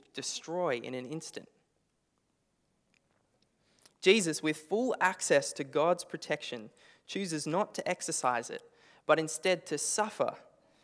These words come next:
and die so that we can be protected by him. Jesus gives up his safety so that we can be safe.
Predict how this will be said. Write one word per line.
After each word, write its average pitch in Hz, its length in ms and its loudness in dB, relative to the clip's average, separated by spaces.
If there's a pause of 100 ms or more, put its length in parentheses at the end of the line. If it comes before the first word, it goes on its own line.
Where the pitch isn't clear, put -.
(160)
and 139 220 -2
die 160 400 4 (800)
so 160 160 6
that 156 160 6
we 180 320 2
can 185 200 -4
be 139 140 -2
protected 131 640 -4
by 120 160 2
him. 151 320 -8 (2000)
Jesus 139 540 0 (280)
gives 147 240 0
up 120 180 6
his 233 200 0
safety 127 640 -2 (240)
so 160 140 -2
that 156 100 6
we 180 200 2
can 196 140 -2
be 127 120 -6
safe. - 520 -16